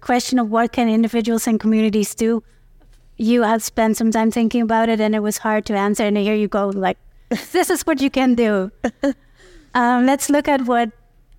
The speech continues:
um, Brian, Margaret, and Aki said about it.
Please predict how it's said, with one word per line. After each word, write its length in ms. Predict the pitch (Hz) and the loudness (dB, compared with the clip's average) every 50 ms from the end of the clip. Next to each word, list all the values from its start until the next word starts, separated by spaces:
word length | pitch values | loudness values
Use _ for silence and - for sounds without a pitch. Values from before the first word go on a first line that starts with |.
| _ _ - | _ _ -2
um, 580 | 226 220 226 226 220 220 226 226 220 226 254 - - | 0 0 2 2 0 0 0 0 -2 -2 -6 -6 -2
Brian, 400 | 240 233 233 240 240 247 240 240 | 0 0 2 2 2 2 2 2
Margaret, 400 | 226 220 214 214 - 226 220 220 | 2 0 0 0 0 -2 0 0
and 220 | 214 214 214 208 - | 0 -2 -2 -2 -2
Aki 480 | 220 214 220 - - 233 220 214 190 - _ _ _ _ _ _ _ _ _ - _ | -4 -4 -4 -4 -4 -4 -2 -4 -6 -8 _ _ _ _ _ _ _ _ _ -20 _
said 300 | - - - - 220 220 | -12 -8 -4 -2 0 0
about 280 | 220 196 214 208 208 208 | 0 0 2 2 2 2
it. 120 | 214 214 | 0 -4